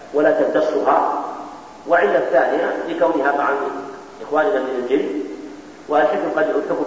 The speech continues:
قد يعلل بأكثر من علة، لكن العلة المنصوصة، العلة المنصوصة، آه،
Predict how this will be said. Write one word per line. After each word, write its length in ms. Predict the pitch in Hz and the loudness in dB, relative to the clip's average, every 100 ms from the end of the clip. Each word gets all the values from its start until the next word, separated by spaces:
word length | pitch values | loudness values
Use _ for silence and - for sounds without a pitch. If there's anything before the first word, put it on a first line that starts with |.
| 143 | 0
قد 100 | - | 2
يعلل 400 | 127 147 135 143 | 2 4 2 2
بأكثر 560 | - - - 139 - - - - - - - - | 2 2 2 2 0 -6 -10 -14 -16 -20 -20 -12
من 120 | 131 | -6
علة، 280 | 139 143 131 | -4 -4 0
لكن 380 | 160 185 190 - - - - 135 | 2 4 2 0 0 -2 -4 -6
العلة 420 | - - - 143 | -4 -2 0 0
المنصوصة، 720 | 143 147 147 151 - - - - - - - - - - - - - - - - - - - - - - - - | 0 0 0 -2 0 2 2 0 -4 -8 -12 -14 -18 -20 -20 -20 -20 -20 -20 -20 -20 -20 -20 -20 -20 -20 -18 -8
العلة 360 | - 147 143 | 0 2 2
المنصوصة، 760 | - 139 139 147 147 165 170 165 170 - - - - - - - - - - - - - - - - - - - | 2 2 0 0 4 4 4 0 -4 -10 -14 -18 -20 -20 -12 -10 -10 -12 -14 -16 -20 -20 -20 -20 -20 -20 -20 -16
آه، 440 | 117 117 110 104 | -12 -8 -6 -6